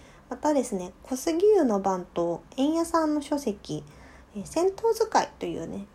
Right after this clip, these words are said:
本にも載っていて、あの、業界ではですね、話題の銭湯です。あ、ちなみにですね、銭湯使いには、あの、前にね、ご紹介しました、萩野湯、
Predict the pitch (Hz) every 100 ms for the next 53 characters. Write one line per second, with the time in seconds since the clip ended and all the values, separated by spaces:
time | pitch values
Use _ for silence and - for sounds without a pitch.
0 | - 349 311 226 180 175 185 - - 185
1 | 196 - 226 220 - - - 190 185 269
2 | 339 - 466 480 415 208 - - - -
3 | - 190 226 247 254 - - 226 208 -
4 | - - - - - - - - - -
5 | - - - - - - - - - -
6 | - - - 381 466 571 571 415 220 202
7 | 170 170 - - 320 339 403 392 392 381
8 | 233 196 160 - - 190 202 208 202 -
9 | - - 202 185 180 175 175 - - -
10 | 302 415 320 196 196 202 202 202 208 202
11 | 208 208 208 214 208 - 233 - - -
12 | - 220 226 330 359 277 185